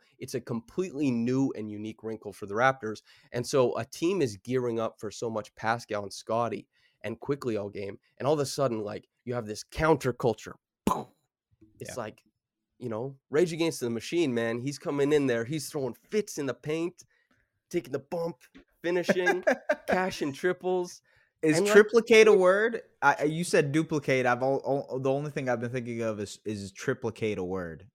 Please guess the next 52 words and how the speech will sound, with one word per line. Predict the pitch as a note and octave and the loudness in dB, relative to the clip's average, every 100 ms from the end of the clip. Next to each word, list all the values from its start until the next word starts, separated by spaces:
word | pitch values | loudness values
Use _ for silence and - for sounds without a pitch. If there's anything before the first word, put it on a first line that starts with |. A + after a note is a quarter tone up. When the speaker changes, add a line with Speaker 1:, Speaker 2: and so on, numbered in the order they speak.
| - | -12
Speaker 2:
you | G#2 | -8
know? | F#2+ G#2+ | -6 -6
Speaker 1:
No, | D3+ | -4
I | B2+ | -4
don't | D3 E3 | -6 -8
think | F3 C#3 | -10 -10
it | B2+ | -6
is. | A#2+ G2+ - - _ - - | -6 -8 -14 -20 _ -20 -2
But | B2 A#2 | 0 0
Speaker 2:
<laughs> | - - - - - G#4 - - - _ | -2 -10 -8 -10 -6 -8 -6 -16 -16 _
Speaker 1:
hey, | B2+ C3+ G#2+ - - - | -2 -2 -2 -10 -20 -8
I'll | - C#3+ | 0 2
let | D#3 | 6
Speaker 2:
Whatever. | E3+ C#3 C#3 | 6 6 4
Speaker 1:
you | |
go | A#2+ | 2
off | A#2+ | -2
this. | G#2 - | -12 -6
Speaker 2:
I | |
Speaker 1:
R | A#3 B3+ | -2 0
J, | - | 2
Speaker 2:
could | - | 2
Speaker 1:
your | C3+ | 2
Speaker 2:
not | G#3+ - | 2 0
Speaker 1:
thoughts? | A2+ - - - _ - D#3+ | -8 -8 -20 -20 _ -20 0
Speaker 2:
No, | F#3 C4 F#3+ D3+ | 8 10 8 2
y-, | E3+ | -8
you're, | E3+ E3 G3 | 2 6 8
you're | D#3+ D3 D#3+ | 6 2 0
totally | E3+ D3+ C3 | 2 2 4
right. | A2 - | 2 0
Sorry, | C3 A2+ G#2 | 2 2 2
I | A#2+ | 2
didn't | C3 | 2
mean | B2 | 0
to, | A2+ G#2 - G#2 | 0 -2 -4 -2
uh, | G2+ G#2 G2 | -2 -2 -2
ruin | A#2 A2+ G#2+ | -2 -2 -2
your | A2 | -2
train | A2 C#3 B2 | 0 0 0
of | |
thought | A#2 A2+ G2+ | 0 -2 0
there | A2 | -4
with | G#2+ | -4
triplicate. | - A#2 A2 A2 G2+ | -6 -6 -6 -6 -4
But | - C3+ - - - - | 0 0 -2 -20 -20 -4
I, | - - | -4 0
I | D3+ | 2
think | E3 B3+ | 4 4
ultimately | A3+ F#3+ F#3+ F#3+ E3 D#3+ | 6 6 4 -2 0 0
the, | C3+ B2+ B2 A#2 | 2 2 2 0
the | A#2 B2 G#2+ | -2 -6 -6